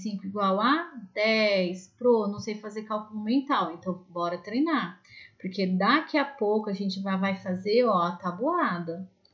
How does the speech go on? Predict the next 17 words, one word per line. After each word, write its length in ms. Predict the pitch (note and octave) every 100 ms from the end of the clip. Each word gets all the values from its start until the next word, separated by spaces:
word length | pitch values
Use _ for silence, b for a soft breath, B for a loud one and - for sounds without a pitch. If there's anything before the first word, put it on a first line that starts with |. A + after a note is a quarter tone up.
| _ _ _
Combinado? 600 | F3 F3 G3 C4 D#4 D#4+ - b b _
Então, 220 | A#3+ A#3
vamos 300 | B3 B3+ A#3+
lá. 300 | G#3 - - _ b b _ _
Pro, 320 | C#4+ B3 G#3+
mas 200 | A3 B3
se 100 | E4
eu 140 | F4+
tenho 360 | F4+ C#4 A#3+ A3+
vinte 400 | A3 C4+ C#4 B3
mais 340 | A3+ A3+ G3
vinte, 600 | F#3+ G#3+ G3+ F#3+ F#3 F#3+
é 40 | A3
difícil 560 | C#4 - D#4 D#4+ D#4
fazer 320 | - B3+ A#3
a 60 | A3+
conta. 580 | A3+ G3 D#3+ D3 -